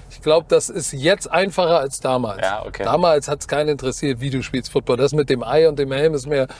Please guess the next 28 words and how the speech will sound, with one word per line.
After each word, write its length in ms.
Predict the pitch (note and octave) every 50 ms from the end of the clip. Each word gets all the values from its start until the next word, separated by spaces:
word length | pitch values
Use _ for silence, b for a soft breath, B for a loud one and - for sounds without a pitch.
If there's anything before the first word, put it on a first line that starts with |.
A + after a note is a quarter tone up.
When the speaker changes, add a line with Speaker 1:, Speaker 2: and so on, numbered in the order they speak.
| B B B
Speaker 1:
egal. 540 | D3+ C#3+ B2 D3 C#3+ D3 D#3 D#3 D#3 D#3+ D#3
Speaker 2:
Scheißegal. 340 | F#2+ F#2+ - G2+ F#2+ F#2+ C#3+
Speaker 1:
Reiß 120 | D#3+ D3
dich 140 | - D3+ -
zusammen. 580 | - - C#3 B2+ C#3+ C#3+ D#3 E3+ E3+ E3 D#3 - - - -
Ich 60 | -
will, 80 | D#3 D3+
dass 100 | D3 -
du 80 | C#3+
morgen 300 | C#3 C#3+ D3 D3+ D#3 D3+
hier 120 | D3 D#3 D3+
um 80 | C#3+
neun 220 | C#3+ C#3+ D3 D3 C#3+
Uhr 140 | C#3+ C#3+ C#3
stehst 360 | - - D3+ D3 D#3 C3 -
oder 120 | B2+ B2
Speaker 2:
Ja. 40 | A2+
Speaker 1:
um 60 | A#2
acht 240 | A#2 A2 - - -
Uhr. 180 | G2+ G#2+ G2 F#2+
Speaker 2:
Ja, 140 | G2 G2
Speaker 1:
Jetzt 200 | B2+ C#3+ C#3+ -
Speaker 2:
ja. 40 | -
Speaker 1:
ist 100 | C#3+ -
es 120 | C3 A#2 B2+
anders 340 | A2+ A#2+ A#2 A#2 A#2 -
mittlerweile. 460 | - G#2+ G2 G#2 G2+ G2+ G2+ G2+ G#2 G2+
Speaker 2:
Ja. 140 | G2 G2+